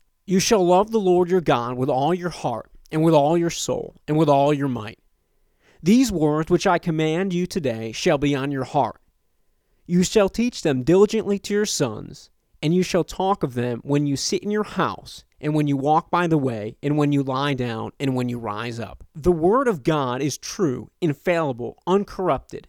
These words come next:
and sufficient for all teaching, day and night. But this doesn't just end in the Old Testament. This doesn't stop with the word of God given to Joshua,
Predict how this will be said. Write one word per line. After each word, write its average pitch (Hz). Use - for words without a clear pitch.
and 156
sufficient 160
for 151
all 156
teaching, -
day 127
and 135
night. 104
But 170
this 269
doesn't 233
just 208
end 151
in 131
the 143
Old 143
Testament. 123
This 202
doesn't 233
stop 139
with 147
the 165
word 151
of 131
God 139
given 170
to 175
Joshua, 151